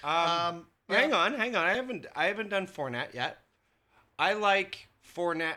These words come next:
Speaker 1: I like s-, somebody's
Speaker 2: Chargers.
Speaker 1: No,
Speaker 2: Eckler sucks
Speaker 1: no.
Speaker 2: my asshole.
Speaker 1: No, I'm
Speaker 2: Gonna get
Speaker 1: going.
Speaker 2: hurt.
Speaker 1: Um, okay, well, Jacksonville just won the game against the Cowboys, but that's okay. It's preseason.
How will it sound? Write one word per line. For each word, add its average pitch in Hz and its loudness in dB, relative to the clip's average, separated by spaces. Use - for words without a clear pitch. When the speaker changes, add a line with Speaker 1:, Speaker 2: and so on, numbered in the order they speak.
Speaker 1:
I 190 0
like 262 -2
s-, - -18
somebody's 160 -10
Speaker 2:
Chargers. 143 -12
Speaker 1:
No, 131 -8
Speaker 2:
Eckler 151 -8
sucks 110 -10
Speaker 1:
no. - -14
Speaker 2:
my 131 -12
asshole. 123 -16
Speaker 1:
No, 120 -12
I'm 120 -8
Speaker 2:
Gonna 123 -6
get 120 -6
Speaker 1:
going. 143 -8
Speaker 2:
hurt. 117 -10
Speaker 1:
Um, 127 -6
okay, 180 0
well, 151 -6
Jacksonville 156 -2
just 131 -14
won 139 -8
the 131 -6
game 131 -6
against 127 -10
the 117 -18
Cowboys, 120 -6
but 135 -14
that's 175 -2
okay. 110 -10
It's 127 -14
preseason. 139 -12